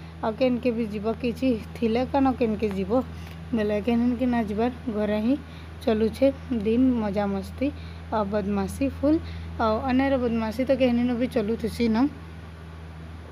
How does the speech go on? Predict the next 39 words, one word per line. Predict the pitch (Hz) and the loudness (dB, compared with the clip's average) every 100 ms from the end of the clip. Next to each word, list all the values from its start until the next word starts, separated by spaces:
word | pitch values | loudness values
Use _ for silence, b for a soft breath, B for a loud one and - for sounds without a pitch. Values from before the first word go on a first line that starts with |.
| - B B B 269 | -16 B B B 4
ମାମା | 269 262 277 | 6 6 4
ଘରେ | 247 240 247 | 2 2 2
ବଦମାସି | 226 214 214 196 262 | 2 2 0 2 2
ନା | 240 | 4
କରବା | 233 214 202 202 | 4 2 2 2
କାଁ | 220 | 0
କହିସନ୍, | 208 202 214 226 | 0 0 0 0
ସବେ | 220 214 | 0 0
ମୁଡ଼ | 220 220 208 | 0 -2 0
ଉପରେ | 220 240 | 2 2
ଚଢ଼େଇ | 247 214 220 | 2 2 2
ଦେସନ୍। | 196 175 240 254 B B B | 0 0 -2 -2 B B B
ତ | - 220 208 208 196 B B B B | 2 4 6 4 0 B B B B
ହେତ୍କି | 262 254 302 | -2 2 4
ବି | 302 | 4
ବଦମାସି | 254 240 240 226 254 | 4 4 4 2 2
କରବା | 240 220 226 | 0 2 2
ବେଲେ | 220 247 247 - - | 2 0 -2 -10 -2
କିଏ | 277 254 | 2 4
ସମ୍ଭଲେଇ | 240 208 196 | 2 2 0
ପାରବା | 196 190 190 | 0 0 0
ତାହାକେ? | 185 185 185 247 B B B | -2 -2 -2 -6 B B B
ସବୁବେଲେ | - 302 294 285 | 4 6 6 2
ଖାଲି | 277 277 240 254 | 4 2 2 2
ବୁଲୁଛେ, | 233 233 247 254 262 | 2 2 2 2 0
କେନ୍କେ | 254 247 247 | 0 0 0
ବୁଲି | 233 240 277 | 0 0 4
ଯାଉଛେ | 262 247 247 | 4 4 2
ବେଲେ | 240 233 | 2 0
କିଛି | 226 208 254 | -2 -2 0
ନାଇଁ, | 220 240 - B B - | 0 -2 -6 B B -4
ଆଉ | 226 | -2
ଘରେ | 208 226 226 | 0 0 0
ଅଛେ | 220 214 226 | 0 -2 -2
ବେଲେ | 220 | -2
ସବୁବେଲେ | 214 226 220 214 | 0 0 0 0
ମମି, | 208 202 208 208 | 0 0 0 0
ମମି | 202 196 202 | 0 0 0
ନ | 202 | 0